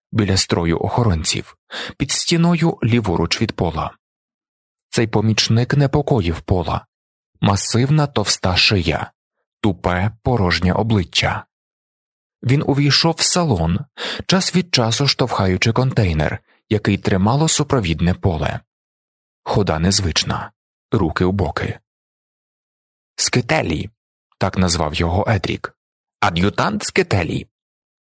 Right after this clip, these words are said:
Зовнішність ад'ютанта волала про дурість, але його видавали очі. Насміхалися з усього, що бачили. «Ваша наложниця виглядала задоволеною виступом лицеплясів»,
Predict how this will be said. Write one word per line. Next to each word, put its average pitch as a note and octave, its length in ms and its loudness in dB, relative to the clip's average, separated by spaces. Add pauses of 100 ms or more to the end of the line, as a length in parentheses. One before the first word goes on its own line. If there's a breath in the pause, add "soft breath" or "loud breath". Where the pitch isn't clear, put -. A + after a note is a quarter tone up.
(460)
Зовнішність C3+ 800 0
ад'ютанта B2+ 680 0 (180 loud breath)
волала G2+ 520 0
про C#3+ 180 0
дурість, A2+ 640 0 (500)
але F#2 220 0
його G2 280 0
видавали F#2 520 0
очі. - 480 -2 (640)
Насміхалися F#2 840 2
з - 120 -2
усього, B2 540 2
що - 220 0
бачили. E2+ 540 -4 (1300)
«Ваша C#3+ 420 2
наложниця C#3 840 0 (180)
виглядала G#2+ 640 2
задоволеною D3 840 2
виступом D#3+ 600 0
лицеплясів», C3 680 0